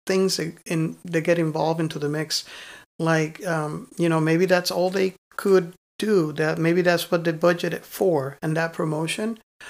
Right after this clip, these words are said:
Um, but in the heat of that promotion, typically is when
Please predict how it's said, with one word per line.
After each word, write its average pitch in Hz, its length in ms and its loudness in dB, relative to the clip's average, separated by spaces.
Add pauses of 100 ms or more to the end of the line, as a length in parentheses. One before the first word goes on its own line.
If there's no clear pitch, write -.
(240)
Um, 156 640 -4 (520)
but 170 460 2 (840)
in 185 140 4
the 180 80 6
heat 233 380 2
of 214 100 6
that 190 180 4
promotion, 165 840 -2 (360)
typically 185 720 -2 (420)
is 160 360 0
when 156 800 -4